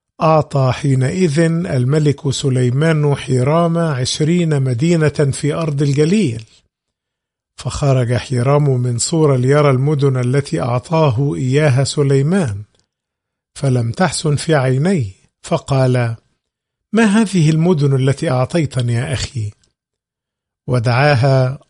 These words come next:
أرض كابول إلى هذا اليوم. وأرسل حيرام للملك مائة وعشرين وزنة ذهب. وهذا هو سبب التسخير الذي جعله الملك سليمان لبناء بيت الرب وبيته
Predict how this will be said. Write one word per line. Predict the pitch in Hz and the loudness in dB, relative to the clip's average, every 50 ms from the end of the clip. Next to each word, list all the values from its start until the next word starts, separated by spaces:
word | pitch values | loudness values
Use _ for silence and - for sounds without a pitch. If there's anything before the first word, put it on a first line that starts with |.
| - - | -6 -2
أرض | 151 151 147 120 135 | 0 0 0 2 0
كابول | 127 - - 143 135 123 113 147 175 180 143 120 101 92 - - - - _ _ - | -2 -2 0 -2 -2 0 0 0 2 2 2 0 -2 -6 -10 -20 -20 -20 _ _ -6
إلى | 165 131 127 120 | -4 -2 -2 0
هذا | 117 98 98 139 143 123 151 139 | 0 0 0 0 0 2 2 2
اليوم. | 131 135 147 170 165 131 104 92 107 - _ _ _ _ _ _ _ _ _ _ _ _ _ _ _ _ _ _ _ _ - | 2 2 2 2 0 0 -2 -6 -12 -18 _ _ _ _ _ _ _ _ _ _ _ _ _ _ _ _ _ _ _ _ -4
وأرسل | - 123 127 117 - - - 175 165 156 139 | -2 0 0 0 -2 0 0 2 2 2 2
حيرام | - - - 131 127 131 147 151 151 147 135 127 | 0 0 -2 -2 0 2 2 2 2 2 2 2
للملك | 123 123 120 123 147 151 147 135 127 - - - 127 120 120 117 _ _ _ _ _ _ _ _ _ _ _ - | 0 0 0 2 2 2 2 2 0 -2 -2 -4 -4 -2 -4 -6 _ _ _ _ _ _ _ _ _ _ _ -2
مائة | 156 180 190 202 180 156 - 165 160 147 | 0 0 0 0 -2 -2 0 0 0 0
وعشرين | 139 131 123 120 127 - - - 151 165 170 160 147 | 0 0 -2 -2 -2 -4 -2 -2 0 0 2 2 2
وزنة | 131 127 127 143 135 127 139 147 147 139 - | 0 0 2 0 0 0 0 0 0 0 0
ذهب. | 151 131 143 135 107 110 110 104 110 110 104 104 101 104 107 107 107 - _ _ _ _ _ _ _ _ _ _ _ _ _ _ _ _ _ _ _ _ _ - | 0 0 2 2 2 2 0 -2 -4 -6 -6 -6 -8 -8 -10 -10 -12 -14 _ _ _ _ _ _ _ _ _ _ _ _ _ _ _ _ _ _ _ _ _ -4
وهذا | 143 123 131 160 160 135 139 | 0 2 4 4 4 2 2
هو | 120 127 131 123 | 0 0 0 -2
سبب | 123 - 170 160 143 147 123 131 | 0 0 0 2 2 0 0 -2
التسخير | 127 - - 139 - - - - 175 170 160 139 135 | -4 -4 -4 -4 -2 -2 -4 -2 0 2 2 2 2
الذي | 131 131 131 117 135 123 | 2 2 0 0 -2 -2
جعله | 117 139 127 143 165 160 143 123 135 | 0 0 2 2 2 2 2 2 2
الملك | 127 127 139 156 156 147 143 - 151 | 2 2 2 2 2 0 0 -2 -6
سليمان | 127 - - 147 131 127 127 123 127 147 160 160 151 139 | -6 -4 -2 -2 -2 0 0 0 0 0 0 2 2 2
لبناء | 131 131 127 117 131 135 156 160 170 156 | 2 2 2 2 2 2 2 0 0 -2
بيت | 127 123 151 147 139 - 139 | 0 2 0 0 0 -2 -4
الرب | - 123 151 147 135 127 135 | -4 -2 -2 -2 0 0 0
وبيته | 127 120 113 127 123 120 120 - 190 180 143 165 175 170 165 | 0 0 0 0 -2 -2 0 0 2 2 2 2 2 0 -2